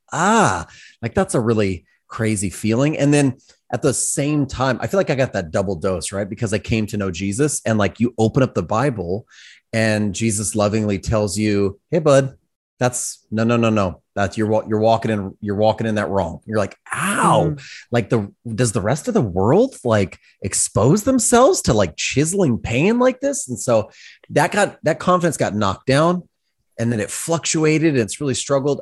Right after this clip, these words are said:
Speaker 1: I actually, I would say in the last few years, I've struggled with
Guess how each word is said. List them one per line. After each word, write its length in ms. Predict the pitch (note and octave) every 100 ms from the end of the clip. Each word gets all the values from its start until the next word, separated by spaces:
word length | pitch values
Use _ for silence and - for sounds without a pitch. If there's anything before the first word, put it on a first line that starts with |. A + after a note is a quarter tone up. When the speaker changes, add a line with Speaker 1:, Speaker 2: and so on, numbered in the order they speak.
| -
Speaker 1:
I 100 | A2+
actually, 540 | D#3 - F3+ D#3+ D3
I 100 | A#2
would 140 | C3
say 480 | A#2+ - A2+ A2+ A2+ - _ _ _ _ _ -
in 100 | B2+
the 60 |
last 440 | G2 G2+ A#2 A#2 -
few 200 | - A2
years, 520 | F2+ F#2 A2+ D#3+ D#3 -
I've 120 | G2+
struggled 560 | - - A#2 A#2 B2+ G2
with 320 | G#2 F#2